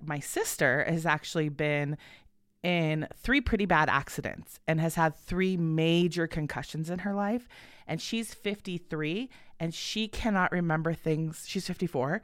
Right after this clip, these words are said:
She can't remember things for the life of her. Like, she'll lose train of thought mid-sentence. She'll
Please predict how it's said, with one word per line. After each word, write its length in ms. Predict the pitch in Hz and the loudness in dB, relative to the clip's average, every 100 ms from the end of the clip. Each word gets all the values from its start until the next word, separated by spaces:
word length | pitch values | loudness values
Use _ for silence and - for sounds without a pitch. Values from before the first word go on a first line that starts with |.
| - - - | -10 -20 -20
She 200 | - - | -10 -6
can't 300 | 214 226 196 | -4 -2 -2
remember 320 | 196 190 151 156 | 0 0 0 -2
things 220 | 160 160 | -6 -6
for 80 | 156 | -4
the 80 | 139 | -2
life 220 | 127 139 | -2 -4
of 100 | 139 | -6
her. 160 | - - | -8 -4
Like, 180 | 151 | -4
she'll 240 | - 214 214 | 0 2 2
lose 200 | 208 185 | 0 -2
train 200 | 185 170 | -2 -2
of 60 | 170 | 2
thought 240 | 156 160 | 2 2
mid-sentence. 840 | 165 151 - 139 135 - - - - - - - | 2 0 0 -2 -2 -8 -10 -16 -16 -20 -20 -20
She'll 960 | - - 214 202 196 196 196 196 202 | -14 -4 0 4 4 6 6 6 4